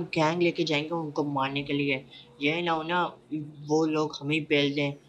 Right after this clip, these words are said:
हमने उनको पेलना है, वैसे हम पेल देंगे यार, लेकिन फिर भी पूरा gang ले जाओ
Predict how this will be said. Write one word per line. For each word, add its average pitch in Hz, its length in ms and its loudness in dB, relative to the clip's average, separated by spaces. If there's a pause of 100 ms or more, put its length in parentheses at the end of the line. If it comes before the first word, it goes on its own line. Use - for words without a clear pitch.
(180)
हमने 165 220 2
उनको 175 240 -2
पेलना 165 340 2
है, 185 80 2
वैसे 165 280 -2
हम 151 340 -4
पेल 147 320 4
देंगे 127 280 -2
यार, 127 340 -4 (720)
लेकिन 147 260 0
फिर 165 180 2
भी 170 120 6
पूरा 156 280 2
gang 147 280 2
ले 147 160 4
जाओ 143 140 2